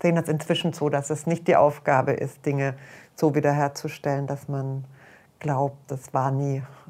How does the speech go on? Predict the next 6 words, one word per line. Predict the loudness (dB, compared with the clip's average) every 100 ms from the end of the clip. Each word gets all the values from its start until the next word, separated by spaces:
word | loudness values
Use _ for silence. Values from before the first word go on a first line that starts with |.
| -10 -6
dazwischen | -4 -2 0 0 2
war | 0
nichts. | 0 -2 -8 -18 -12
Also | -8 -8
die | -8
Spuren | -10 0 4 6 4 -2